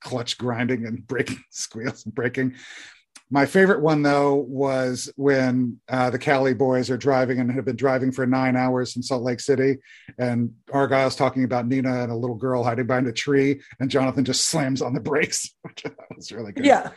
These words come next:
Speaker 2: <laughs> that's enough. <laughs>
Speaker 1: And then the, then the Hummers obviously arriving at Nina, um,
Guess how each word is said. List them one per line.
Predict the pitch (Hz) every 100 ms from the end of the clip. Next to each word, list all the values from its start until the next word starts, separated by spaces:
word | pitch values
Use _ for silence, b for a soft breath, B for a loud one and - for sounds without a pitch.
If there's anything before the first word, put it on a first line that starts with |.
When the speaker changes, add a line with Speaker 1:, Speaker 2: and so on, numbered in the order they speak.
| 254
Speaker 2:
<laughs> | - -
that's | - 262 415
enough. | 466 480 294 - -
<laughs> | - 311 -
Speaker 1:
And | 180 160
then | 151 139
the, | 139 131 131 117
then | 160 143
the |
Hummers | 127 147 139 127 123 - 107
obviously | 123 117 123 113
arriving | 117 117 107
at | 117
Nina, | 107 117 110 104 _ 107
um, | 101 98